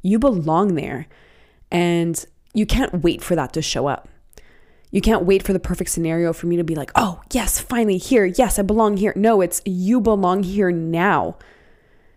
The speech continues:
And you claim your space now. And yes, that will be an evolution.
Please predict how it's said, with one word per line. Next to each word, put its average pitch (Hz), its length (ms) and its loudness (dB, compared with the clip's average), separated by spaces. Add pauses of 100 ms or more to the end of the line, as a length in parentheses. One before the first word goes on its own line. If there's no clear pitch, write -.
(240)
And 202 180 4
you 226 120 2
claim 240 340 -4
your 226 120 0
space 185 500 -2 (300)
now. 170 760 -2 (1200)
And 185 580 2 (840)
yes, 247 320 0
that 202 160 0
will 208 140 2
be 226 160 2
an 196 80 2
evolution. 160 680 -4